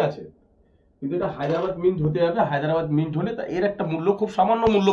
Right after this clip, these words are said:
পাওয়া যায়। উনিশশো সাতষট্টি সালে যদি কন্ডিশন, ইউএনসি কন্ডিশনে হয়, একটু বেশি পয়সা পাওয়া যাবে, আর এমনি নর্মাল কন্ডিশনে খুব সামান্য কিছু পয়সা পাওয়া যাবে, কিন্তু হায়দ্রাবাদ মিন্ট হতে হবে।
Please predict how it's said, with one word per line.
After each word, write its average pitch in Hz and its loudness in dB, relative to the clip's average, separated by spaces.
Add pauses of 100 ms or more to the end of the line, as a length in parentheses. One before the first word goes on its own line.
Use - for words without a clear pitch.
পাওয়া 156 8
যায়। - 2 (800)
উনিশশো 180 2
সাতষট্টি 185 -2
সালে 240 6 (100)
যদি 180 2 (240)
কন্ডিশন, 196 4
ইউএনসি 220 8
কন্ডিশনে 220 4
হয়, 233 8
একটু 220 -4
বেশি 175 -2
পয়সা 208 4
পাওয়া 185 8
যাবে, 196 4 (500)
আর 143 2
এমনি 190 8 (100)
নর্মাল 196 6
কন্ডিশনে 214 2 (100)
খুব 220 2 (300)
সামান্য 180 2 (100)
কিছু 202 2
পয়সা 165 0
পাওয়া 156 4
যাবে, 147 2
কিন্তু 208 2
হায়দ্রাবাদ 175 4
মিন্ট 156 -4
হতে 123 -8
হবে। - -14